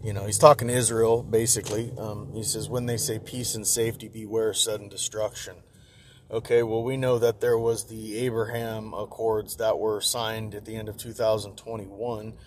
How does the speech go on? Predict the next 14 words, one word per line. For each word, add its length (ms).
with 280
Israel 760
and, 560
uh, 340
a 80
few 560
nations, 760
uh, 380
countries 560
around 560
Israel. 680
I 160
do 220
not 320